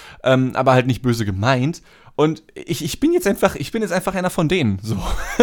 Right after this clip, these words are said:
Allein diese Formulierung klingt schon wieder komisch. Ich red mich hier schon wieder um Kotz, Kopf und, um Kotz und Kragen. Genau.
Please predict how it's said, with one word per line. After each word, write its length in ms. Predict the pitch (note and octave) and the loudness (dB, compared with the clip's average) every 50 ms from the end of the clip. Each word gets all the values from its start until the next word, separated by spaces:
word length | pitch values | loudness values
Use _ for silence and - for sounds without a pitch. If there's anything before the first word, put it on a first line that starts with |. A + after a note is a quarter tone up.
| A#3+ - - C#4+ C#4 C4+ A#3+ G3+ | 2 2 -4 -8 -8 -6 -6 0
Allein 300 | - B2 - - E3+ D3+ | 2 4 4 4 4 4
diese 220 | D3 E3+ F3+ F#3+ F3+ | 2 2 0 0 0
Formulierung 480 | - C#3+ B2 A#2 A2+ A2+ A2 G#2+ G#2+ | 0 2 2 2 2 2 2 2 0
klingt 180 | G#2 A#2 G#2 - | 0 -2 -4 -2
schon 80 | A#2 | -2
wieder 140 | A#2 A2+ G#2+ | 0 0 0
komisch. 320 | G#2 - A#2 A#2+ C#3 D3 - | 0 0 0 0 0 0 0
Ich 140 | - C#3 | -2 -2
red 180 | C3+ E3+ F3+ - | 0 -2 0 -2
mich 80 | F3 D3+ | -2 -2
hier 100 | D#3+ D3 | -2 -2
schon 140 | - D3 | -2 0
wieder 120 | C#3 C#3 C3 | 0 0 0
um 80 | B2+ | 0
Kotz, 280 | B2 - D#3+ D3 - - - | -2 -4 -8 -8 -8 -12 -10
Kopf 280 | - - D#3+ - - | -6 -4 -4 -4 -2
und, 240 | - D3 B2 - - - - - | -4 -4 -4 -6 -10 -14 -14 -8
um 160 | - D3+ C#3 C3+ | -2 -2 -2 2
Kotz 280 | - - G#3+ G#3 - | 2 2 2 2 0
und 200 | - D#3 D3 - | 0 -2 -2 -2
Kragen. 480 | - - - D3+ D3 C#3 A2+ G#2+ G#2 - - - | -2 0 2 2 2 2 0 -2 -6 -8 -8 -6
Genau. 320 | - D#3+ D#3 B2+ G#2+ - | -2 2 4 4 4 2